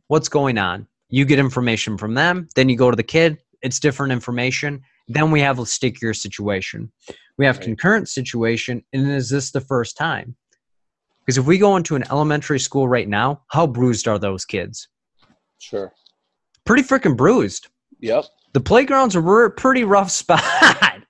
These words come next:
Speaker 2: Right.
Speaker 1: You'll have a six-year-old on the jungle gym leap off like Superman thinking they can handle it.
Speaker 2: Yep.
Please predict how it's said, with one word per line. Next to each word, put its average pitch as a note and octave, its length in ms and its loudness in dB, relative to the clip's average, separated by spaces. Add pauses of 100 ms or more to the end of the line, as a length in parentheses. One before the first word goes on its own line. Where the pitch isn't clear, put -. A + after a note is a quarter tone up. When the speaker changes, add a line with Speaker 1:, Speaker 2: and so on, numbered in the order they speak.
(480)
Speaker 2:
Right. G2 240 -8 (240)
Speaker 1:
You'll G#3 180 2
have F#3+ 140 2
a E3 40 0
six-year-old D#3 640 -8
on C#3 120 -10
the B2 80 -8
jungle C#3+ 380 -6
gym A#2+ 300 -8
leap D#3 340 -4
off D3 280 -2
like B2 180 -6
Superman A2 720 -8
thinking C3 280 -8
they A2+ 100 -6
can G2 160 -14
handle G2+ 460 -10
it. F2+ 100 -20 (920)
Speaker 2:
Yep. G#2+ 200 -10